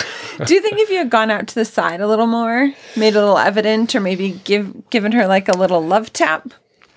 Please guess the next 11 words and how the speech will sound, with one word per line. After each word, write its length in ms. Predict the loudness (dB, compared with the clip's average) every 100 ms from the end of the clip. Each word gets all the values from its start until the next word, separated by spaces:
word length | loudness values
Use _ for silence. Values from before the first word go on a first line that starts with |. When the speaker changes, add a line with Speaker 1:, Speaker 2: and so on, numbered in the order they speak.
| _ _ _ -16 -16 -6
Speaker 1:
I 460 | 0 2 4 4 4
Speaker 2:
Can 120 | 0
you 120 | -2
love 200 | -2 -2
tap 260 | -2 -6 -6
in 140 | -8
go-karts? 420 | -8 -6 -8 -8 -12 -20 -20 _ _ _ _ _ _ _ _ _ _ _ -4
Speaker 1:
I 140 | -4
think 400 | -4 -2 -2 0
if 200 | -2 0
you, 680 | -2 2 2 2 0 -2 -6